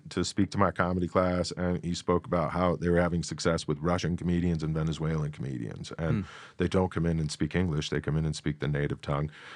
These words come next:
Speaker 1: and the club sells out on an off night with a, a
Speaker 2: Oh, right, with the
Speaker 1: crowd
Speaker 2: local
Speaker 1: full
Speaker 2: crowd,
Speaker 1: of
Speaker 2: right.
Speaker 1: immigrants, and that's in your neighborhood. Figure it out. Who, who are you, and, uh, how many people are
Speaker 2: That's a
Speaker 1: gonna join
Speaker 2: fascinating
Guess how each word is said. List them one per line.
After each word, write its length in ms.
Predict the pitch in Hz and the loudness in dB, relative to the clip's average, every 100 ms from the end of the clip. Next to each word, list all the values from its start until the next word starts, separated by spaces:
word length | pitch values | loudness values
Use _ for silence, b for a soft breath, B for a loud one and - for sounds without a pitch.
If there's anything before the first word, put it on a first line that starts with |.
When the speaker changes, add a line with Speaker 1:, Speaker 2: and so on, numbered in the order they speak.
| B | B
Speaker 1:
and 360 | - 80 78 78 82 | -4 -2 0 -2 -2
the 100 | 82 | -2
club 300 | - 80 76 | 0 -2 0
sells 300 | 82 80 78 | 0 0 0
out 200 | 80 78 | 0 0
on 120 | 76 | 0
an 80 | 76 | 2
off 260 | 80 92 | 2 0
night 220 | 69 82 85 | 0 0 0
with 160 | 80 78 - | -2 -4 -6
a, 60 | 82 | -8
a 400 | - 76 78 123 | -4 -2 2 2
Speaker 2:
Oh, 20 | |
right, 160 | 107 117 | 2 2
with 60 | 90 | 4
the 60 | |
Speaker 1:
crowd 180 | 107 101 | 6 6
Speaker 2:
local 140 | 107 107 | 4 4
Speaker 1:
full 180 | 147 | 4
Speaker 2:
crowd, 80 | 107 | 6
Speaker 1:
of 60 | 135 | 4
Speaker 2:
right. 60 | 123 | 4
Speaker 1:
immigrants, 500 | 117 101 87 82 - | 2 2 0 -2 -2
and 560 | 82 82 82 87 80 | 0 0 0 -2 0
that's 380 | 92 95 - - - | 2 2 2 -8 -4
in 160 | 87 | -2
your 160 | 90 98 | 2 4
neighborhood. 600 | 95 113 85 90 87 90 B B B B B B B B 55 - - - | 4 2 0 0 0 -2 B B B B B B B B -18 -16 -18 -14
Figure 340 | - 98 107 110 | -4 0 4 4
it 60 | |
out. 220 | 147 196 71 | 4 0 -2
Who, 260 | 92 - - - | -2 -2 -4 0
who 200 | 98 98 | 4 6
are 160 | 82 | 6
you, 240 | 110 127 95 - - | 6 6 4 -4 -4
and, 260 | 90 85 82 | 0 0 -2
uh, 60 | 87 - - | -8 -8 -4
how 140 | 98 | 0
many 160 | 104 90 | 2 2
people 360 | 82 98 101 90 | 0 -2 2 2
are 120 | 82 - _ _ - | 0 -4 _ _ -2
Speaker 2:
That's 140 | 113 | 4
a 20 | 98 | 4
Speaker 1:
gonna 100 | 90 | 4
join 20 | |
Speaker 2:
fascinating 460 | 98 98 104 127 | 4 6 6 6